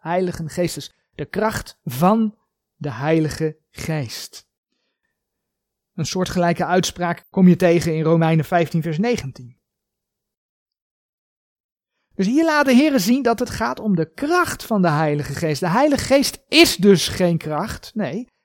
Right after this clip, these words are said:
de Heilige Geest wil kracht geven. Helaas zijn de woorden in de Nieuwe Wereldvertaling, voor wat betreft Handelingen één vers acht, aangepast.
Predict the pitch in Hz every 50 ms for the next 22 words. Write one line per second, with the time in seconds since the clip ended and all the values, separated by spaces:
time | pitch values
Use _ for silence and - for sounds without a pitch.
0 | _ _ - - 151 165 214 208 208 220 - - 220 - 175 165 202 196 - 170
1 | 139 147 160 151 156 160 - - 185 185 175 151 135 - - - - - _ _
2 | _ - - - - - 240 302 320 240 - - - _ _ _ _ _ _ _
3 | _ _ _ _ _ _ _ _ _ _ _ _ _ _ _ _ _ _ _ _
4 | _ _ _ _ _ _ _ - 175 185 233 247 214 220 247 - - - - -
5 | 190 175 170 165 156 165 208 233 220 208 190 196 208 185 170 160 151 156 170 202
6 | 208 185 165 170 196 190 196 160 - - 160 - 175 156 151 151 151 160 185 208
7 | 220 208 _ _ - - 156 143 143 139 143 139 - 156 147 139 - 139 165 180
8 | 165 156 156 151 147 143 139 170 190 180 - 139 - - - 156 143 - 185 151
9 | 160 190 190 - 151 - 165 135 110 - - - -